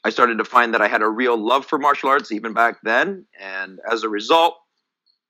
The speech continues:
my schooling started to fall down, and, uh, and, uh, but my passion for the art kept going up.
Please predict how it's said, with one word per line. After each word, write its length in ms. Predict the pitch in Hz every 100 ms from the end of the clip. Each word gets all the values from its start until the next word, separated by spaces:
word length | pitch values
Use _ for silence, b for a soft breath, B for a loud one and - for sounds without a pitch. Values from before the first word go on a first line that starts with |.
| _ -
my 380 | 101 117 113 104
schooling 480 | - - 202 190 160
started 320 | 147 139 117
to 180 | 117 104 - -
fall 320 | 143 139 123
down, 360 | 135 143 175
and, 280 | 147 120 117
uh, 340 | 113 113 110 110 _ _ _ _ _ -
and, 280 | 113 107 104
uh, 460 | 104 101 101 98 85
but 140 | 110
my 240 | 113 113 104
passion 460 | - 117 120 120
for 80 | 107
the 140 | 110
art 220 | 120 120 -
kept 200 | 110 107
going 260 | 110 135
up. 180 | 170